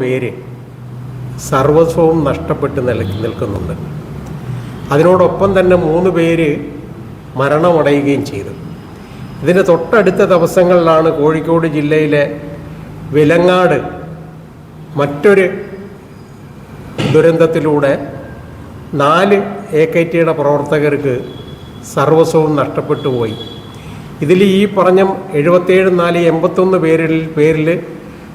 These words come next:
മഹാഭൂരിപക്ഷം കുടുംബങ്ങളിലും ഒരാൾ, രണ്ടാളൊക്കെ മാത്രമേ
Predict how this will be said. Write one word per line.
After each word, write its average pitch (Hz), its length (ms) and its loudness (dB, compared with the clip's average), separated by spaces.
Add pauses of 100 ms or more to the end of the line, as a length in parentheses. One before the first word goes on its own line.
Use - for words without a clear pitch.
(120)
മഹാഭൂരിപക്ഷം 185 960 2
കുടുംബങ്ങളിലും 156 720 0 (760)
ഒരാൾ, 151 360 4 (160)
രണ്ടാളൊക്കെ 147 680 0
മാത്രമേ 135 400 -2